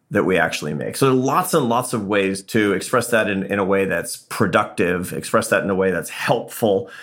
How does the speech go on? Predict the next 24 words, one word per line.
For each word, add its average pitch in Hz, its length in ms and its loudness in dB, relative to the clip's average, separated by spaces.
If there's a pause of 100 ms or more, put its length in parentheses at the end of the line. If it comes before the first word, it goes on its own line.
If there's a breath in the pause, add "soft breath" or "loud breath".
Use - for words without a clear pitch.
(320 loud breath)
and 117 120 4
that's 117 160 2
appropriate 110 560 0
to 117 80 -4
the 95 100 -4
particular 95 540 -2
person 92 340 -2
at 82 100 -4
hand. 98 500 0 (280 loud breath)
But 131 220 2
also 175 280 2
to 156 60 0
remember 120 800 0
that 101 500 0 (280)
to 120 200 2
love 110 580 2
requires 113 760 2
that 110 160 0
you 113 120 4
will 123 300 2
the 110 120 0
good 127 300 2
of 107 240 0
another 101 640 0